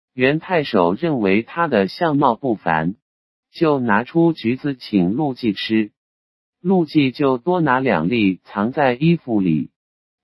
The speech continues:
等到要回家告辞的时候，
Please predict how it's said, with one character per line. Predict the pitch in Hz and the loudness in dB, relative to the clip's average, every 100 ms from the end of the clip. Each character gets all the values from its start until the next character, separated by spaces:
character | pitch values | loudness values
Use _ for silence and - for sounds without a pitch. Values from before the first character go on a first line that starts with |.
| - | -4
等 | 127 120 | -2 0
到 | 160 147 139 | 0 0 0
要 | 160 143 | 2 2
回 | 120 98 110 | 2 0 0
家 | 175 170 | 0 -2
告 | 165 185 139 | 0 2 2
辞 | - 95 | 0 -4
的 | 110 | -4
时 | - 87 | -4 -6
候， | 90 92 76 | -2 -2 -2